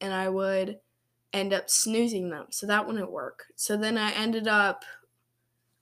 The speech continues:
let's see, what did I do? How did I spend less? Oh, it was screen time limits. I got screen time limits for my phone, and so they were more serious.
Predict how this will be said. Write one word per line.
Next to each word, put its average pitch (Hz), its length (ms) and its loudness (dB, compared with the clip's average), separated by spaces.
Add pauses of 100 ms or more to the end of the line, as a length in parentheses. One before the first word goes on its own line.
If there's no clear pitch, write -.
(360)
let's 302 180 0
see, 175 140 0
what 233 140 -2
did 311 260 2
I 151 160 -6
do? - 300 -14 (1000)
How 285 80 -8
did 330 140 -2
I 247 200 2
spend 156 480 -6
less? - 200 -12 (440)
Oh, 330 120 6
it 320 60 4
was 254 160 2
screen 381 300 2
time 240 280 0
limits. 190 600 -2 (360)
I 233 80 4
got 277 200 4
screen 277 280 4
time 254 220 2
limits 220 280 -2
for 220 160 -4
my 208 180 -2
phone, 202 460 -4 (420)
and 220 720 0 (1300)
so 240 200 0
they 247 180 4
were 269 160 6
more 269 200 6
serious. 240 840 2